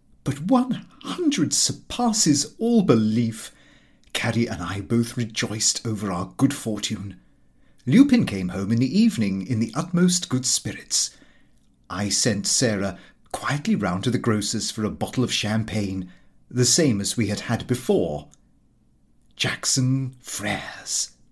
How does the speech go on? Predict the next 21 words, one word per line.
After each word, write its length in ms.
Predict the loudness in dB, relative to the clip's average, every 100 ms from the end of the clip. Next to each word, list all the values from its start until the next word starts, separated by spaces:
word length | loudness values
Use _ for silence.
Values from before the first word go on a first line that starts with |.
| _ _ _ -20 -20 -4 6
It 160 | 8
was 160 | 8 8
opened 260 | 6 6
at 120 | 0 0
supper, 500 | 0 -2 -8 -12 -14 _ _ _ -20 -14 -2
and 120 | 0
I 140 | 4
said 300 | 2 4 0
to 100 | 4
Lupin, 500 | 4 4 2 0 -2 -8 -16 _ _ _ _ _ -2
"This 360 | 4 6 6
is 180 | 4 2
to 100 | 2
celebrate 560 | 2 6 6 6 2 4
some 280 | 2 2
good 200 | 4 2
news 300 | 4 2 4
I 100 | 4
have 200 | 2 0
received 420 | 0 2 2 2 2
today." 460 | 0 0 -6 -14